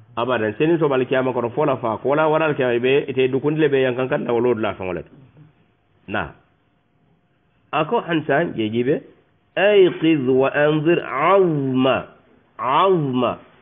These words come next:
Wala mkulu jarod. Ala jamu wala mu izam. Ala jamu wala mu izam. Wa kammala hukuma ka anin men wata bala. Dinkira tanni lulu. A folo folo.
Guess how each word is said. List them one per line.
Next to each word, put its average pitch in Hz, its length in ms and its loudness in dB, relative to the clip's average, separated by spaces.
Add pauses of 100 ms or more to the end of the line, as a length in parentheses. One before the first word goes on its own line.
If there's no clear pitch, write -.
(180)
Wala 147 180 2
mkulu 135 320 0
jarod. 120 380 0 (120)
Ala 117 140 0
jamu 151 340 2
wala 147 140 2
mu 123 60 0
izam. 104 480 -2 (920)
Ala 107 180 -2 (280)
jamu 156 380 0 (440)
wala 139 220 2
mu 120 80 -2
izam. 101 460 -2 (500)
Wa 131 120 0
kammala 214 360 0
hukuma 175 340 0
ka 170 100 0
anin 175 240 0
men 165 160 0
wata 139 440 0
bala. 110 280 -2 (460)
Dinkira 160 680 0 (160)
tanni 175 500 2
lulu. 127 540 0
A 120 120 -2
folo 185 300 2
folo. 180 420 0